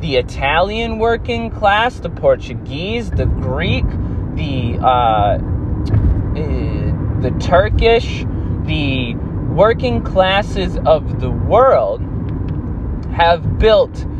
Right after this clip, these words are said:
incredible unions, have built revol-, well, I won't say revolutionary, but radical movements that have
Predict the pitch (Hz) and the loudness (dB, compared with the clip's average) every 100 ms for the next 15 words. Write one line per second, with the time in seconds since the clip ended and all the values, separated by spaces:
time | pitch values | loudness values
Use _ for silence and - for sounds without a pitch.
0 | - - 220 220 - - - - 202 247 | -6 -4 -2 -4 -6 -8 -8 -6 2 4
1 | 285 269 - 175 151 101 - - - - | 4 2 4 4 6 4 -2 -6 -6 -6
2 | - 196 190 160 127 92 - - - - | -2 -2 0 -2 -2 -4 -4 -4 -4 -4
3 | - - - - - 208 185 156 - 196 | -6 -6 -6 -4 2 2 2 0 4 6
4 | 180 160 - - - - - 190 208 190 | 6 2 -4 -4 -4 -2 4 4 4 0
5 | 196 170 156 - 196 185 185 202 202 - | -2 -2 -4 -2 2 4 2 0 -2 0
6 | 190 165 151 135 120 117 131 208 226 - | 0 2 0 0 -2 -4 -4 -4 -4 -6
7 | 123 101 98 98 - - - - 175 - | -4 -4 -4 -4 -6 -6 -2 4 4 2
8 | 123 131 139 175 226 226 - - 127 117 | -4 0 2 4 4 0 -2 -2 -2 -2
9 | 113 120 113 - 117 160 - - - - | -4 -4 -4 -4 -2 -4 -4 -6 -6 0
10 | 175 175 180 170 | 2 2 2 -2